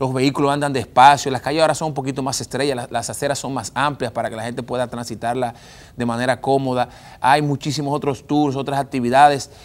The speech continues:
que usted puede conocer y co-, dar a conocer o conocer ese importantísima, importantísimo espacio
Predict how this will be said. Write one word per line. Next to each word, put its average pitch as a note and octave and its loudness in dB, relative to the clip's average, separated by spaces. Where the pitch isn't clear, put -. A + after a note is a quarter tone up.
que - -10
usted C3 -4
puede C#3+ -2
conocer D3 -6
y F3+ -2
co-, - -8
dar F3+ 8
a A3 8
conocer G3+ 2
o C#3 0
conocer D3+ 2
ese E3+ 2
importantísima, D3 -2
importantísimo B2 -8
espacio B2 2